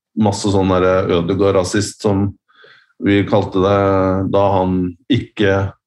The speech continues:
hadde assist, men fanboys, spesielt i media, måtte finne en måte å få skrytt han opp i skyene på, da.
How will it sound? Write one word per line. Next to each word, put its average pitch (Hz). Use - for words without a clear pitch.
hadde 101
assist, 120
men 101
fanboys, 107
spesielt 104
i 110
media, 101
måtte 104
finne 101
en 95
måte 90
å 92
få 98
skrytt 120
han 113
opp 101
i 110
skyene 95
på, 139
da. 147